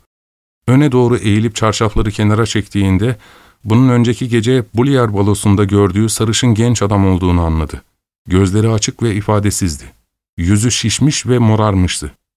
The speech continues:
Burun deliklerinden ince bir kan geliyordu. Silas uzun uzun inlemeye başladı.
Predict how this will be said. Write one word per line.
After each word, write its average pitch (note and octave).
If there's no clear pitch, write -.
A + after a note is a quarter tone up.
Burun A2
deliklerinden G#2
ince A#2
bir A2
kan G2
geliyordu. D2+
Silas A#2
uzun A#2
uzun A2
inlemeye F#2
başladı. D#2+